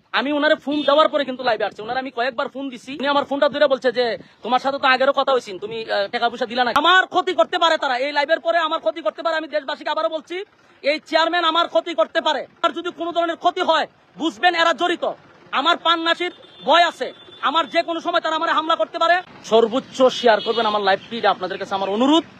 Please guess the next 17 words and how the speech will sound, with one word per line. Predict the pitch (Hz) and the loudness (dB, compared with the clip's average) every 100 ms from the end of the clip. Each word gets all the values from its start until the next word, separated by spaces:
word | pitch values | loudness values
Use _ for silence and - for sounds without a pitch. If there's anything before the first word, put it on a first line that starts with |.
| - - - - - | -20 -20 -20 -20 -6
আমি | 180 247 | -2 -2
একটা | 262 220 - 240 226 - - | 0 0 4 4 4 -2 -12
বিশাল, | - - 269 285 - - - - - - | -6 2 4 2 -2 -16 -14 -16 -14 -4
আহ, | 190 190 - | -2 -2 -2
ঝামেলার | 196 226 277 277 | 2 4 4 4
মধ্যে | 269 240 262 | 2 -2 -2
পড়ে | 247 | 0
আপনাদেরকে | 220 214 202 202 | 0 -2 -8 -8
আমি | 196 | -4
লাইভটা | 180 190 | -6 -6
দিছি। | 170 - 220 294 | -12 -14 -18 -10
দেখেন | - 247 240 | -2 0 2
আমরা | 202 220 | 2 -2
কোন | 220 220 | -2 -4
দেশে | 208 233 | -4 -2
বসবাস | 196 220 208 | -4 0 -2
করতেছি। | - 165 - - | -2 -12 -14 -18